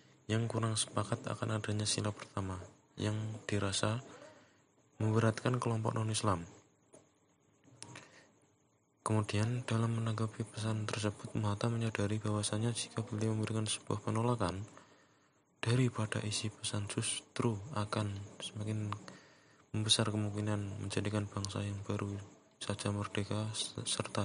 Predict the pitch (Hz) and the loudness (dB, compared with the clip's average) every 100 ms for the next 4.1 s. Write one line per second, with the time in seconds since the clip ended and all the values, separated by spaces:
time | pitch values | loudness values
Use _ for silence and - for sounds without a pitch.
0 | - 104 104 101 104 107 98 101 95 - | 0 -2 0 -2 -2 -2 0 -2 -4 -4
1 | 98 95 - - - - _ _ _ _ | -4 -6 -12 -20 -20 -20 _ _ _ _
2 | - 107 - 107 117 - - - _ - | -2 0 2 0 0 -6 -18 -20 _ -8
3 | 110 107 107 113 - - 110 - 107 - | -2 0 0 -2 -4 0 0 0 0 4
4 | 110 | 4